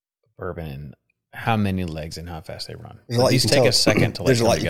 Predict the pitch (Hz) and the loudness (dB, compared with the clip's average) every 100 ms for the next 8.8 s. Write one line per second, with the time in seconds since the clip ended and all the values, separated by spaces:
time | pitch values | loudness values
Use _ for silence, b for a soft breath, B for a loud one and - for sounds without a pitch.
0 | 107 120 107 104 101 101 107 104 98 110 | 2 4 4 2 0 0 0 0 0 2
1 | 110 - 107 107 - 95 85 67 160 - | 2 4 2 2 -4 -2 -2 -2 -6 0
2 | 110 104 101 110 104 110 107 113 110 - | 0 0 -2 -2 0 -2 0 0 -2 -4
3 | 92 78 95 - 101 123 123 - 131 131 | -2 -2 -2 -6 0 4 4 4 6 6
4 | 110 95 87 101 92 101 90 87 - 90 | 6 2 2 0 4 4 4 -2 0 0
5 | 85 82 - 78 65 - 53 - _ - | 0 -4 -4 -6 -6 -6 -6 -6 _ -20
6 | - _ 135 165 147 110 107 - - _ | -20 _ 0 4 4 4 2 -2 -10 _
7 | _ 123 988 880 - - _ _ _ _ | _ -18 -16 -10 -10 -10 _ _ _ _
8 | b b b - 123 131 113 131 | b b b -2 2 4 4 2